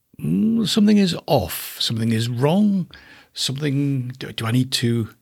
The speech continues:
do I need to worry about this? Do I need to panic about this? Do I need to do something? Or what can I do?"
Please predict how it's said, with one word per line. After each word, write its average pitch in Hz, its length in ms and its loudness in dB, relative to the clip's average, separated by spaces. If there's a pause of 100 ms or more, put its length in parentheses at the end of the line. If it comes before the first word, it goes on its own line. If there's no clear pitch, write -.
(320)
do 120 80 -4
I 123 60 2
need 147 100 2
to 165 60 2
worry 147 180 6
about 180 220 2
this? 220 200 2
Do 143 120 2
I 139 60 6
need 135 220 4
to 135 320 2 (240)
panic 175 240 4
about 170 200 2
this? 202 300 -2 (1200)
Do 117 140 -4
I 123 80 0
need 127 200 2
to 120 80 -4
do 127 160 4
something? 175 440 2 (920)
Or 117 80 -6
what 139 360 -6
can 139 180 2
I - 80 6
do?" 90 240 -2